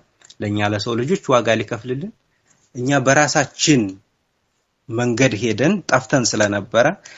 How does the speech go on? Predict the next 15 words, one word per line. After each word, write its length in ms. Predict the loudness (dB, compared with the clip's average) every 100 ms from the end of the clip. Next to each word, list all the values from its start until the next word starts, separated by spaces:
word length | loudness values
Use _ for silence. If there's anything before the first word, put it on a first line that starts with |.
| -4
አታድርጉ 480 | -4 0 0 0 0
የተባልነውን 680 | -2 0 4 4 4 0 -4
ሕግ 200 | -4 0 2
አፍርሰን 420 | 2 0 -2 -2
ስለነበረ፣ 640 | 0 0 0 -4 -2 2 2 0 _ _ _ _ _ _ _
ያንን 360 | 0 4 4 6
ያፈረስነውን 680 | 2 2 2 2 0 -2 -2
ሕግ 260 | 0 0 0 -14 -18 _ _ _ _ _ _ -6
እግዚአብሔር 400 | 2 2 4 0
አምላካችን 640 | 2 0 0 -2 -2 -4 -4 _ -6
«ከበላችሁ 640 | -2 0 2 4 2 0 -2
ካፈረሳችሁ 680 | -2 0 0 2 0 -2
ትሞታላችሁ» 600 | -4 -2 2 2 2 -2 -4
ብሎ 120 | -4
ስለነበረ፣ 520 | -2 -2 0 0 0